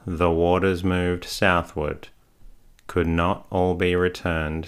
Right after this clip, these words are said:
to the seas of the northern hemisphere by gravity, for the reason that the Earth's centre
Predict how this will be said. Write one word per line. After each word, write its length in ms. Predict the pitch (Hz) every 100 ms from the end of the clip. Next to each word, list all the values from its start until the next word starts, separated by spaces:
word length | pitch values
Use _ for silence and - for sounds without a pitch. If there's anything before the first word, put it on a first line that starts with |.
| -
to 140 | 90
the 100 | 78
seas 720 | 82 - 87 87 90 92 - 95
of 220 | 85 82
the 100 | 87
northern 380 | 85 87 98 90
hemisphere 760 | 92 85 80 - 80 78 78
by 220 | 78 82
gravity, 640 | 80 95 85 80 71 71 - - _ _ - - - _ _ -
for 260 | - 85 82
the 140 | 87
reason 720 | 82 87 90 90 95 92 92 -
that 240 | 90 85 87
the 200 | 82 82
Earth's 280 | 87 -
centre 680 | - 101 90 87 90 80 78